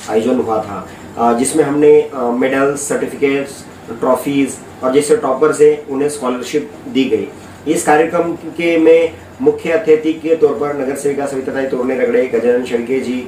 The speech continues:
सुमन ताई शेड़के, जमील खान जी, देवीदास त्रिभुवन साहब, अ, केपी सोमकोर जी, दशरथ चौधरी जी, रामेश्वर गवई, दुर्गेश पांडे तथा तमाम जो, अ, अ, यहाँ के, अ, ज्येष्ठ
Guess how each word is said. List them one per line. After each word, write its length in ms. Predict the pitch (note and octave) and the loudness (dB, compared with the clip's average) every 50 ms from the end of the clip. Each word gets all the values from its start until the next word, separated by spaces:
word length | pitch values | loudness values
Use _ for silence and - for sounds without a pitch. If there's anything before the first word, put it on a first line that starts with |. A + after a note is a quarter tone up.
| - - | -10 -8
सुमन 180 | A#2+ A#2+ B2 | -2 -2 -2
ताई 160 | B2 A#2+ B2 B2 | 0 0 -2 -2
शेड़के, 480 | - B2 B2 A#2+ - C3 B2 B2 A#2+ - - - - - - - | -2 -4 -4 -4 -4 -4 -4 -4 -4 -4 -8 -16 -18 -16 -8 -2
जमील 220 | A2+ A#2+ B2 B2 | -2 0 0 0
खान 260 | B2 - B2 B2 B2+ A#2+ | -4 -4 -2 -2 -2 0
जी, 80 | B2 | -2
देवीदास 560 | B2+ B2+ B2+ A#2+ A2+ A#2 A#2+ C3 B2+ B2 - | -2 -4 -4 -2 -2 -2 0 0 -2 -4 -4
त्रिभुवन 340 | - B2 B2 A#2 C3 C#3+ C#3 | -4 -4 -2 0 0 0 0
साहब, 460 | C3 C3 A#2 A#2 A#2+ B2 A#2+ A#2+ - - - - - - - | -2 -2 -2 -2 0 0 0 -2 -4 -10 -16 -18 -18 -12 -6
अ, 80 | B2+ B2+ | -4 -4
केपी 280 | A#2+ - B2+ - D3 | -2 -2 0 0 0
सोमकोर 400 | - - C3 B2 B2 C3+ C#3 B2 | 0 0 0 -2 0 -2 -2 -2
जी, 160 | A#2+ C3 C3 | 0 -2 0
दशरथ 280 | B2 A#2+ A#2 A2+ B2+ C3 | 2 2 2 2 0 -4
चौधरी 380 | B2+ - A#2 A2+ A2 B2 C#3 C#3 | -2 2 2 2 4 2 0 0
जी, 340 | A#2+ A#2 C3+ C3+ C3 B2 - - - - | 0 0 0 0 -2 -2 -6 -12 -12 -6
रामेश्वर 380 | - B2 C3 C3+ - - - C3+ | -4 0 0 0 0 -2 -2 0
गवई, 520 | B2 A#2 B2 C3+ C#3+ D3+ D3 C#3+ C3+ - - - - - - - | 2 2 4 6 6 4 4 4 0 -4 -6 -12 -16 -16 -14 -8
दुर्गेश 260 | A#2 B2 B2 C3+ - | -6 -2 -2 -2 -2
पांडे 600 | - B2 A#2+ B2+ C3 C3+ C#3+ D3 C#3+ C#3+ - - - - - D#3 | -2 -2 -2 0 2 4 4 4 4 2 -2 -6 -10 -12 -8 -6
तथा 120 | - G3+ | -6 -4
तमाम 460 | - F3 F3+ F3 F3+ G3 G#3 G3+ G#3 - - - - - - - E3+ | 0 0 2 2 2 2 2 0 -4 -8 -10 -16 -20 -20 -14 -10 -8
जो, 380 | D3 C3+ D#3 E3+ E3+ E3+ E3+ E3+ - | -4 -2 0 2 2 2 0 0 0
अ, 40 | C#3+ C3+ C3+ C3+ C3 B2+ B2+ C3 C3 - - - - - - - | 0 0 2 2 2 2 0 -2 -6 -10 -16 -20 -20 -20 -18 -10
अ, 400 | C3+ C3 B2+ B2+ B2 B2+ B2 - - - | -6 -6 -4 -4 -4 -4 -6 -6 -4 0
यहाँ 280 | D3 D3 C#3+ D3+ D#3 D#3 | 2 2 2 2 -2 -2
के, 180 | - F3 E3 | -2 2 2
अ, 300 | E3 D#3 C#3+ C#3+ C#3 C3 | 4 4 4 2 -2 -2
ज्येष्ठ 340 | A#2 C#3 D#3 F3+ F3 - - | 0 0 0 0 0 -6 -10